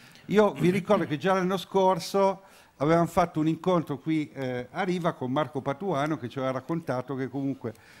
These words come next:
la banda larga sarebbe arrivata prima tramite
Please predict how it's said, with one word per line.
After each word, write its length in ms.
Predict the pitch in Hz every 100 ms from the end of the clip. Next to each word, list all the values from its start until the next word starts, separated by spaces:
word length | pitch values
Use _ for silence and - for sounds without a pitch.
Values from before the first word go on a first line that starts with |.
| -
la 140 | 139 147
banda 400 | 175 180 175 196
larga 600 | 175 156 151 156 165 - - _
sarebbe 440 | - 160 156 151
arrivata 500 | 156 160 156 147 156
prima 400 | 147 165 175 165
tramite 800 | 151 147 147 147 - 135 123 -